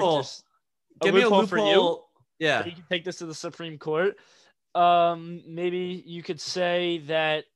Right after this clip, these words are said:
Speaker 2: this, that you, uh, that you watching the, the game on T V and the numbers being changed is an infringement on your right to bear arms.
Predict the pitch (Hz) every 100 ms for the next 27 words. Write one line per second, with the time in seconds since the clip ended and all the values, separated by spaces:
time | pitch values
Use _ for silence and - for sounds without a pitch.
0 | _ _ _ _ - 170 - - - -
1 | _ _ _ 151 160 165 180 180 180 170
2 | 160 156 147 131 _ 160 156 185 190 165
3 | 165 - 185 175 170 165 143 _ _ _
4 | _ _ - 151 143 135 123 _ 147 131
5 | 156 160 151 143 139 127 _ _ - 165
6 | 156 165 156 147 151 160 147 160 151 -
7 | 156 151 143 156 139 147 - - 165 156
8 | 160 165 156 _ 160 147 147 147 147 139
9 | 143 143 156 101 -